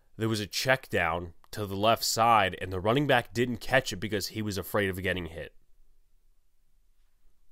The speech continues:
That's my opinion. And then there was a play to the right side.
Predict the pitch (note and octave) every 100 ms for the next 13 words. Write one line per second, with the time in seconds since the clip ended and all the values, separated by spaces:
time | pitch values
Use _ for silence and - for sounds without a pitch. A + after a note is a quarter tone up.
0 | - - D3 F3+ F#3 - F#3+ A2 - _
1 | _ - _ _ _ _ - A2+ A#2+ A#2
2 | A2 A2 G#2 G#2 A#2+ A2+ G2 G2 D#3 F3
3 | - E3+ D#3+ D#3 D#3